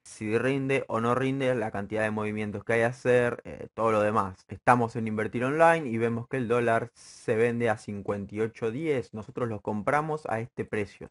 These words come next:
cincuenta y ocho con diez. Vamos a Bull Exchange, que no sé cómo está funcionando actualmente,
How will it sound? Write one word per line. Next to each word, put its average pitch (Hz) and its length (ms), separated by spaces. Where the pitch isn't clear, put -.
cincuenta 95 480
y 117 40
ocho 123 200
con 107 180
diez. 95 180
Vamos 113 300
a 104 60
Bull 110 180
Exchange, 160 540
que 107 200
no 120 220
sé 127 220
cómo 113 220
está 123 160
funcionando 117 600
actualmente, 131 880